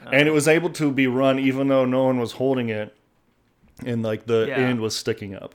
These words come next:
Speaker 1: Somehow. I, maybe, I, I don't know, maybe those existed in the eighties. I, I've never seen them. Uh, whatever. But it was
Speaker 2: Yeah.
Speaker 1: cool. He almost gets his, uh, face eaten up by it. But, uh, Gary Busey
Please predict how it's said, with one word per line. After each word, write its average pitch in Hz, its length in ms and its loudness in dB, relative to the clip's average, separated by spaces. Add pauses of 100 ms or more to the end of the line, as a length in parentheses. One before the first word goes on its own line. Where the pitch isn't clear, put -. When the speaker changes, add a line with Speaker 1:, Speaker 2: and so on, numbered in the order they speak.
(300)
Speaker 1:
Somehow. 143 680 -2
I, 151 600 -2
maybe, 160 480 -6
I, 165 260 -2
I - 20 0
don't 202 80 -2
know, 180 120 -2
maybe 160 260 -6
those 156 240 -2
existed 151 380 -10
in 147 100 -8
the 139 120 -6
eighties. 143 540 -8
I, 131 400 -8
I've 131 200 -10
never 123 260 -10
seen 120 320 -14
them. 113 300 -16 (580)
Uh, 131 300 -10
whatever. 117 420 -8 (100)
But 165 120 -2
it 254 60 6
was 262 140 6
Speaker 2:
Yeah. 117 80 2
Speaker 1:
cool. 285 260 8
He 196 100 4
almost 208 320 0
gets 196 180 -2
his, 170 220 -10
uh, 156 280 -2
face 165 480 -6
eaten 143 280 -10
up 135 180 -6
by 135 200 -2
it. 131 220 -6 (460)
But, 143 460 -2
uh, 131 320 0
Gary 147 340 -2
Busey 135 680 -8